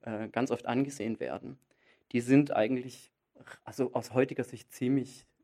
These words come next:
geschlechtsneutral, würde man sagen. Also, und das ist eigentlich auch das, äh, das Schöne daran. Also da geht's jetzt, äh,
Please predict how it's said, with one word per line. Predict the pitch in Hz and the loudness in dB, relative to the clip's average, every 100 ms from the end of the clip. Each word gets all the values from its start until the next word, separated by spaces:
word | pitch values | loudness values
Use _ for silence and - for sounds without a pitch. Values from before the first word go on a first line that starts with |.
| - | -18
geschlechtsneutral, | 113 - 107 - - 135 131 117 107 101 117 - | -16 -14 -16 -12 -4 -4 -4 -4 -2 -4 -10 -18
würde | - | -18
man | - | -16
sagen. | - - - - - | -18 -20 -20 -20 -12
Also, | 113 98 | -6 -4
und | 98 | -2
das | 117 | -2
ist | 131 | -2
eigentlich | 110 120 117 | 0 0 -2
auch | 117 | -4
das, | 120 107 - - | -4 -8 -12 -12
äh, | 95 85 147 _ _ _ | -10 -10 -14 _ _ _
das | - - | -12 -6
Schöne | 120 117 131 | -2 0 0
daran. | 117 - 107 | -4 -6 -8
Also | - 110 | -6 -2
da | 110 107 | 0 0
geht's | 123 120 | -2 -4
jetzt, | 123 - | -6 -6
äh, | - 104 92 | -4 -2 -4